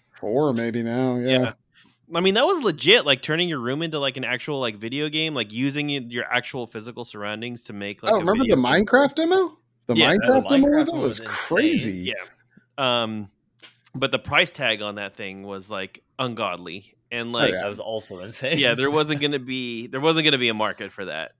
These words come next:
Speaker 2: Uh, so, you know, maybe it, maybe it is, you know, good to shelve it. It's like, it's so sad because, like, V R has so much potential, and we're just, like, right on the cusp of that.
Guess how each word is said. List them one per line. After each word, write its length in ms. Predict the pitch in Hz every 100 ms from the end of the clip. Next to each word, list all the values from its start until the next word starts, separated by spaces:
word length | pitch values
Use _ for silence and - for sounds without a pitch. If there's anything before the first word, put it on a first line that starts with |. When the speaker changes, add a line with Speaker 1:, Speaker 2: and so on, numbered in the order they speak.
| _
Speaker 2:
Uh, 540 | 120 104 101 101 98 101
so, 440 | - 135 135 139
you 160 | 127 202
know, 140 | 208
maybe 320 | 208 233 294
it, 180 | 311 240
maybe 260 | 220 269 320
it 60 |
is, 340 | 302 302 - -
you 120 | 180
know, 140 | 208 190
good 200 | 180 208
to 60 |
shelve 280 | 185 208 208
it. 100 | 127
It's 160 | 123 131
like, 240 | 175 - _ - -
it's 160 | - 170
so 400 | - - 202 202
sad 420 | 190 - 156 120
because, 240 | 127 135 151
like, 140 | 151
V 280 | 131 175 180
R 240 | 156 147 113
has 260 | 123 117
so 260 | - - 160
much 240 | 156 143
potential, 540 | 147 123 135 131 127 113
and 100 | 107
we're 100 | 117
just, 160 | 123 135
like, 100 | 110
right 260 | 107 120
on 120 | 143 131
the 80 |
cusp 440 | 113 - 117 113 -
of 60 |
that. 300 | 165 180 214